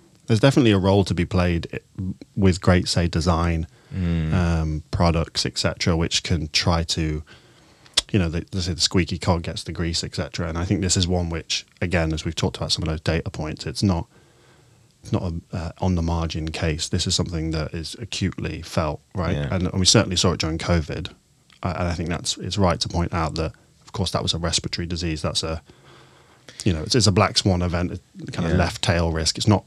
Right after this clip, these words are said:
Speaker 1: we don't anticipate we're gonna have loads of those. Ho-, fingers bloody crossed,
Speaker 2: Yeah.
Speaker 1: touch wood. Um, but of course, lots of people were more affected by that by nature of poor,
Speaker 2: Yeah, yeah.
Speaker 1: um, fitness and health.
Speaker 2: Yeah.
Speaker 1: Um,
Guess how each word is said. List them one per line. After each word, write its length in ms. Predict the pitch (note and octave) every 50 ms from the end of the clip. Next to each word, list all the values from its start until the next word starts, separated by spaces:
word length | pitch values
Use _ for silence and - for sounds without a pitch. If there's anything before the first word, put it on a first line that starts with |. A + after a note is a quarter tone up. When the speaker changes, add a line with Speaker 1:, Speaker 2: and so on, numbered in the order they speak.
| _ _ _ -
Speaker 1:
we 80 | G#2+
don't 180 | F#2+ F#2 F2+ -
anticipate 480 | - F#2+ - - G#2+ - F2 E2 D#2+
we're 80 | C#2+ D#2
gonna 140 | F2 E2+ D2+
have 100 | D#2 D2+
loads 320 | E2 E2+ E2+ E2+ E2 -
of 80 | D2+ -
those. 220 | D#2+ D2+ D2+ D#2+
Ho-, 100 | - - - -
fingers 300 | - G2 E2+ D#2+ D#2 -
bloody 260 | - - E2+ D#2 E2
crossed, 440 | - - E2+ D#2 D2+ - - - - - - -
Speaker 2:
Yeah. 120 | E2+ D#2
Speaker 1:
touch 160 | D#2 C#2+ -
wood. 180 | F#2 F2 D#2+ - - - - - - - - - _ _ -
Um, 440 | G2+ F2+ F2 E2 E2 E2 E2 E2+ -
but 80 | - -
of 80 | F#2
course, 220 | - - G#2+ F#2+ -
lots 160 | F#2 D#2+ -
of 80 | F#2 -
people 260 | F2+ E2+ - F2+ E2
were 100 | F2 E2
more 400 | D#2+ F2 F#2+ F2+ F2+ E2+ D#2+ - _ -
affected 340 | A2 - E2 - - - D#2+
by 160 | E2 D#2 D#2
that 240 | D#2 D#2+ D#2 D2 -
by 140 | - E2+ D#2+
nature 320 | D2+ D2+ D2+ - - E2+ D#2
of 160 | D2 - - _
poor, 320 | - - E2+ D#2+ D#2 D#2 D#2+
Speaker 2:
Yeah, 300 | D#2+ D#2+ D#2+ D#2+ D#2 D#2
yeah. 220 | D#2 D#2+ D#2 D2+ D#2
Speaker 1:
um, 360 | E2 D#2 D#2+ D2+ D#2 E2 D#2+ - - - - - _ - _ _
fitness 380 | - G#2 - - - D#2 - -
and 100 | F2+ E2+
health. 380 | - - F2 D#2+ E2+ E2+ - - _ _ _ _ - -
Speaker 2:
Yeah. 220 | - E2 E2 D#2 C#2 -
Speaker 1:
Um, 280 | F2 E2 D#2 D#2 D#2+